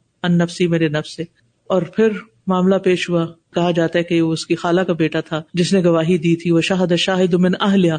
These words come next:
عورت کے گھر والوں میں سے ایک گواہ نے گواہی دی، یہ بھی اللہ کی طرف سے مدد آئی۔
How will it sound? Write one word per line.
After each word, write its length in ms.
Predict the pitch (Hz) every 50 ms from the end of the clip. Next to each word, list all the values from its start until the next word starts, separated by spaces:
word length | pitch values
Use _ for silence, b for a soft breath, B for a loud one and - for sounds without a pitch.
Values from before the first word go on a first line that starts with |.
| - -
عورت 320 | - 233 240 254 285 285 -
کے 120 | 269 247
گھر 140 | 214 214 214
والوں 260 | 202 196 196 202 208
میں 100 | 208 202
سے 120 | 196 - 196
ایک 120 | 190 160
گواہ 240 | 175 170 180 185 185
نے 140 | 190 180 170
گواہی 300 | 165 151 160 165 175 175
دی، 140 | 165 208
یہ 60 | 254 254
بھی 100 | 269 269
اللہ 200 | 247 240 240 233 233
کی 60 | 240
طرف 240 | 214 226 220 214 208
سے 80 | 214
مدد 280 | 185 175 170 180 175 165
آئی۔ 180 | 165 156 156